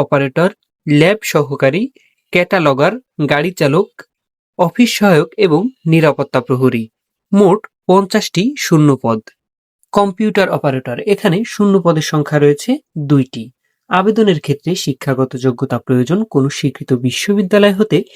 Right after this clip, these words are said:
বিজ্ঞান বিভাগে স্নাতক বা সম্মান ডিগ্রি। এছাড়াও কম্পিউটার পরিচালনায় অবশ্যই দক্ষতা ও অভিজ্ঞতা থাকতে হবে।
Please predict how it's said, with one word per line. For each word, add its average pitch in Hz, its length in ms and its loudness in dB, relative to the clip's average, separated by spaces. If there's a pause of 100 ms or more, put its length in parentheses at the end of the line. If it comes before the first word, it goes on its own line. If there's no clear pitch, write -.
(300)
বিজ্ঞান 180 460 0
বিভাগে 190 280 2
স্নাতক 180 480 -2
বা 202 80 2 (240)
সম্মান 131 340 2 (100)
ডিগ্রি। 120 280 -6 (840)
এছাড়াও 202 340 0 (160)
কম্পিউটার 196 480 0
পরিচালনায় 196 720 0
অবশ্যই 175 460 -2
দক্ষতা 147 360 -2 (120)
ও 143 40 4 (120)
অভিজ্ঞতা 143 480 -2 (200)
থাকতে - 360 -10
হবে। 120 240 -4